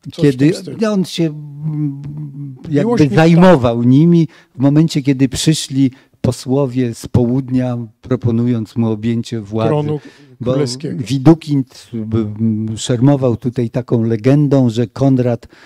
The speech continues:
Speaker 2: Pierwszy król na łożu śmierci powiedział: „Mamy wszystko, ale nie mamy charyzmy.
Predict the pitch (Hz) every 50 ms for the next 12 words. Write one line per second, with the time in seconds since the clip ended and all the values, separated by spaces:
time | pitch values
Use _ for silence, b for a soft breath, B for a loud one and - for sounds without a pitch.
0 | b b b b - 127 131 127 123 - - - 113 - - - 120 127 127 127
1 | 123 117 110 110 117 113 107 104 110 113 110 107 127 123 101 104 101 - - -
2 | 120 123 131 123 117 - - 120 - - 120 104 113 123 113 104 113 110 110 107
3 | 98 b b b b b b b b b b _ - 104 107 110 113 120 123 117
4 | 113 107 104 - - - - 165 156 - - - - - - 151 143 139 135 135
5 | - - 123 117 120 123 123 120 113 123 123 123 131 131 123 123 120 - - 127
6 | 120 120 135 139 120 104 104 113 117 117 120 110